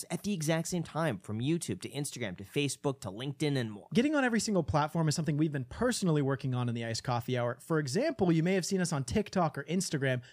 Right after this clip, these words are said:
Speaker 2: which has been doing incredibly well for us, and StreamYard is there to make it extremely simple and also free with a free package with the link down below in the description.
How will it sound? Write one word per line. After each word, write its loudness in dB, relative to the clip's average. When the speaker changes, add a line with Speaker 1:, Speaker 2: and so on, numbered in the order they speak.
Speaker 2:
which 0
has -2
been 4
doing 2
incredibly 2
well 2
for -2
us, 0
and -2
StreamYard 2
is 2
there 0
to -4
make -2
it -4
extremely 2
simple 0
and -4
also 2
free 2
with 2
a 6
free 0
package 0
with 0
the 2
link 2
down 4
below 4
in 2
the 0
description. -8